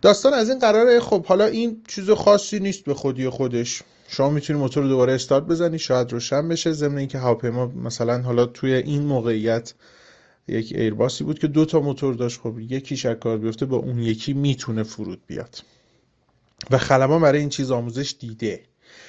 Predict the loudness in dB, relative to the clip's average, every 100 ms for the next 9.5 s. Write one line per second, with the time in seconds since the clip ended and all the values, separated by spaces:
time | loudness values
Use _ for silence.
0 | -20 -16 -2 0 2 2 2 2 2 4
1 | 2 0 -2 0 0 2 4 4 2 2
2 | 0 2 0 0 2 2 4 0 0 0
3 | -2 0 -2 0 4 4 4 4 2 0
4 | -4 0 0 0 0 2 0 0 0 0
5 | 0 2 4 4 2 2 4 4 2 -2
6 | -4 0 4 6 4 4 0 0 -2 2
7 | 2 4 4 4 -6 0 4 6 6 6
8 | 6 6 6 8 8 6 2 2 2 0
9 | -6 2 4 2 -4